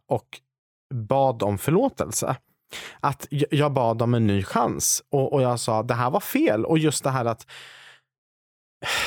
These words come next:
ja, men inse att jag inte är perfekt någonstans. Jag har gjort fel. Förlåt mig. Eh, och där tror jag att många skulle må väldigt mycket bättre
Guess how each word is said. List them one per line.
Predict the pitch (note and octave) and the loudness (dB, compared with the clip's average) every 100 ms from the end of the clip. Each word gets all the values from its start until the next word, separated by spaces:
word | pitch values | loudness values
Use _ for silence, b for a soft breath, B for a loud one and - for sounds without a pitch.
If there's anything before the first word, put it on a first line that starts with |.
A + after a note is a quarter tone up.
| B - _ _ _ _ | B -12 _ _ _ _
ja, | F3+ | 2
men | F#3 | 2
inse | A3+ G#3 C#3 - D3 | 4 4 4 2 2
att | D3 - | 0 2
jag | C3 C3+ | 2 4
inte | B3+ C#4+ C#3 | 2 0 -2
är | |
perfekt | - D3 C#3+ - | -2 -2 -2 -2
någonstans. | C3+ A#2+ - - C4+ - - | -2 0 0 -2 0 -2 0
Jag | D#3+ E3+ G#3 | 2 4 4
har | G3+ | 2
gjort | F3+ A#2+ - | 2 0 -2
fel. | - A3+ C4 G#2 - | -2 0 2 0 -4
Förlåt | - - F3 G3 C4 - - | -6 0 2 4 2 -2 -4
mig. | F#2 G#2 B2+ b b b b | -2 -2 -4 b b b b
Eh, | C3+ B2+ A#2+ | -2 -2 -2
och | - E3 | 0 0
där | F3 A3+ A#3 | 2 0 0
tror | - D#3+ C#3+ | 0 2 4
jag | B2+ A#2+ B2 | 2 0 -2
att | B2 - - _ _ _ _ _ _ _ _ _ _ _ - | -4 -8 -20 _ _ _ _ _ _ _ _ _ _ _ -2
många | D#3+ F3 F#3 D#3 D#3+ G3 G3+ | 4 6 6 6 6 4 2
skulle | - - E3+ D3+ | -2 0 2 4
må | C3+ A#2+ | 2 2
väldigt | A#2 C3 A2+ A2+ | 0 0 0 0
mycket | C3 B2 B2+ | -2 -2 -2
bättre | B2+ E3+ - - A#2 | -2 -6 -6 -4 -2